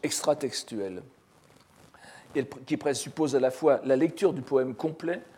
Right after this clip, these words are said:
dont nous n'avons qu'une citation, et le lien, euh, avec ce qui précède. Voici donc le, le, le distique de Po Chuyi, que je, encore une fois, donc, voilà, vous, vous avez la transcription, euh, au tableau, si j'ose dire,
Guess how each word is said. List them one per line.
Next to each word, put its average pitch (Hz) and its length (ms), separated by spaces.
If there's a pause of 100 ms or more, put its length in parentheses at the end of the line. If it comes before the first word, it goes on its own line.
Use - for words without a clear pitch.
(140)
dont 147 140
nous 131 80
n'avons 123 220
qu'une 127 120
citation, 131 520 (340)
et 180 80
le 135 160
lien, 131 320 (220)
euh, 127 200
avec 123 280
ce - 120
qui 117 360
précède. 107 580 (1200)
Voici 151 300
donc 175 260
le, 135 220
le, 127 180
le 127 220
distique - 720
de 113 500 (240)
Po 143 200
Chuyi, 123 460 (680)
que 127 160
je, 120 340
encore 131 260
une 120 60
fois, 143 160
donc, 123 220
voilà, 110 260
vous, 123 100 (160)
vous 127 180
avez 123 240
la 113 100
transcription, 120 840
euh, 123 220 (680)
au 131 60
tableau, 131 360
si - 180
j'ose 113 220
dire, 131 200